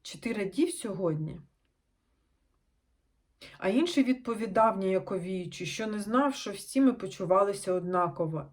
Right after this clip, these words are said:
Чесно кажучи, ні. Ми буквально втратили здатність радіти і мали навчитися цьому знову. Те, що відбувається зі звільненими в'язнями, мовою психології називають деперсоналізацією.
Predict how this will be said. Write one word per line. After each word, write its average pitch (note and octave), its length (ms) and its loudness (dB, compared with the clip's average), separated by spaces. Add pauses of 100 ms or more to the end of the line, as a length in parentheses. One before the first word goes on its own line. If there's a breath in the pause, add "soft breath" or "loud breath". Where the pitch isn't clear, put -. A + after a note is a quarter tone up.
(120)
Чесно G3+ 380 -8
кажучи, A3+ 560 -2
ні. E3+ 280 -4 (1160)
Ми A3 120 -2
буквально A#3+ 480 2
втратили A3 840 2 (1080)
здатність G3 600 0
радіти F#3+ 600 0 (360 loud breath)
і F#3+ 80 0
мали A#3 300 10
навчитися G#3+ 720 0
цьому G3+ 340 -4
знову. E3+ 560 -2 (1500 loud breath)
Те, F4 140 8
що C#4+ 200 4
відбувається A3 840 4
зі F#3+ 200 0
звільненими G3+ 800 2
в'язнями, F#3+ 680 2
мовою A3 440 2
психології G#3+ 680 2
називають F#3 640 2
деперсоналізацією. F#3 1800 0